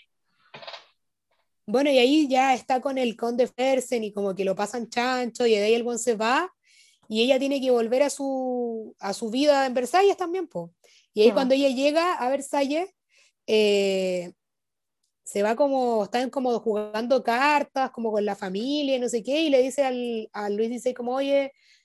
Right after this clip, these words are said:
Speaker 1: eh, te tienes que ir a la ópera", no sé qué, el buen dice, "No, en verdad me quiero quedar acá", no sé qué, y él dice, "Ah, bueno, ya me voy a ir a acostar". Y ahí cuando se va a acostar,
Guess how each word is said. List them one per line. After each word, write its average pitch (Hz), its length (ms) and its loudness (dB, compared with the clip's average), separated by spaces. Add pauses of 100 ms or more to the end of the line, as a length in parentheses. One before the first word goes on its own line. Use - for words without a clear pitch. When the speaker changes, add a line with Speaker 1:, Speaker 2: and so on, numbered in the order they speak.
(180)
Speaker 1:
eh, 190 640 -2
te 202 100 -2
tienes 247 180 -4
que 311 80 0
ir 294 60 4
a - 20 6
la 254 180 2
ópera", 302 440 8
no 262 100 -4
sé 247 140 -4
qué, 262 120 -2
el 285 80 0
buen 277 100 0
dice, 254 120 -4
"No, 254 180 0
en 269 60 -2
verdad 240 240 -2
me 247 80 -4
quiero 233 160 0
quedar 233 140 0
acá", 233 240 -4
no 254 80 -6
sé 226 140 -10
qué, 285 220 -2
y 294 160 -4
él 262 60 -2
dice, 277 200 0
"Ah, 277 60 2
bueno, 294 200 2
ya 262 120 -2
me 254 40 -2
voy 269 80 0
a - 20 0
ir - 40 0
a - 20 0
acostar". 220 360 -6 (440)
Y 196 80 0
ahí 226 80 4
cuando 285 200 -2
se 254 80 0
va 247 60 4
a - 20 6
acostar, 302 480 2